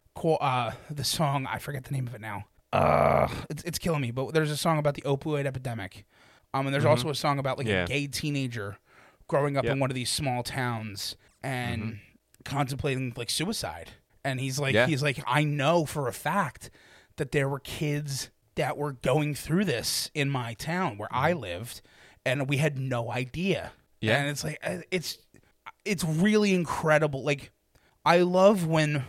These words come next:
Speaker 1: music is music, but I, I love even more when music is a powerful, emotive moment.
Speaker 2: Mm-hmm.
Speaker 1: And I think that this is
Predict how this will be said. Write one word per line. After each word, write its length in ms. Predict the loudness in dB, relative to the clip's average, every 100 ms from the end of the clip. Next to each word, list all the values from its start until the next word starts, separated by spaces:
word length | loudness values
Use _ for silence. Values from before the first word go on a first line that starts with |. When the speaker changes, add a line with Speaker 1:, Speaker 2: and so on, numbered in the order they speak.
| -8
Speaker 1:
music 580 | -6 -2 0 0 -2 -4
is 140 | -6 -6
music, 580 | -6 -6 -10 -12 -16 -20 _ -2
but 140 | 0
I, 260 | 2 2 0 -2
I 120 | -4
love 320 | 2 4 4
even 300 | 2 -2 -4
more 260 | -4 -4 -4
when 260 | -6 -6
music 480 | -6 -6 -6 -8 -8 -20 -10
is 500 | -8 -8 -8 -8 -8 _ _ -4
a 60 | -2
powerful, 840 | -4 -2 0 0 -2 -4 -6 -4
emotive 640 | -4 -4 -4 -6 -8 -8 -8
moment. 460 | -10 -10 -16 -20 -20 _ _ -8
Speaker 2:
Mm-hmm. 220 | -6 -6 -4
Speaker 1:
And 120 | -4
I 60 | -4
think 280 | -4 -8 -4
that 260 | -4 -4 -8 -20 _ _ -20 -20 -4
this 320 | -2 0 -2
is 480 | -6 -8 -8 -10